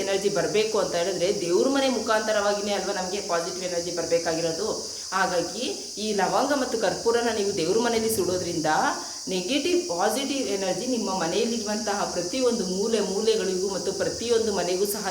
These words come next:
ನೀವು ಅದು ಆವರಿಸ್ಕೊಳ್ಳುತ್ತೆ. ನೆಗೆಟಿವ್ ಅಂಶನ ಹೊರಗಡೆ ಹಾಕುತ್ತೆ. ಮಾತೆ ಮಹಾಲಕ್ಷ್ಮಿ ಒಂದು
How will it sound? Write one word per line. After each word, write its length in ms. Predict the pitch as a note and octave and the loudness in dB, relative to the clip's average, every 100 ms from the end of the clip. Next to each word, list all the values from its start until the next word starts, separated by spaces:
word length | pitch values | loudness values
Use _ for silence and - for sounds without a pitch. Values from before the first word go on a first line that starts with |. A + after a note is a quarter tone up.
| F3 | -4
ನೀವು 260 | F3 D#3 | -4 -4
ಅದು 240 | - F3 A3+ | -6 -2 0
ಆವರಿಸ್ಕೊಳ್ಳುತ್ತೆ. 920 | F3 F3+ F3 - F3 E3+ F3 E3+ - - - F3+ | 2 2 0 -2 -2 -2 0 0 0 -6 -8 -4
ನೆಗೆಟಿವ್ 400 | E3+ A3 D#4+ C4+ | -2 0 0 2
ಅಂಶನ 420 | G#3 F#3+ A3+ F3+ | 0 -2 -2 0
ಹೊರಗಡೆ 400 | A#3+ F#3 F3+ G3 | 2 4 2 2
ಹಾಕುತ್ತೆ. 680 | G3+ F3 F3 E3+ - F3 E3+ - - | 2 0 -2 -4 -2 -2 -2 -6 -2
ಮಾತೆ 260 | F#3 F#3 F#3+ | 2 2 0
ಮಹಾಲಕ್ಷ್ಮಿ 960 | E3+ E3+ B3+ D4+ A#3+ - G#3 G#3+ D4 A3+ | -2 0 2 4 2 -2 -2 0 0 -2
ಒಂದು 600 | G3+ F#3 G#3 E3 - - | -4 -2 0 0 -4 -10